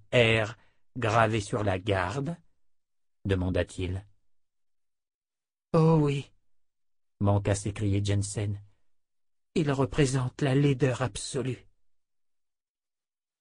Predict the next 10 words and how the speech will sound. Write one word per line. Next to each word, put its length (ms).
C'est 200
l'emblème 520
de 100
la 220
maison 340
Râle », 380
se 180
contenta-t-elle 800
de 80
répondre. « 640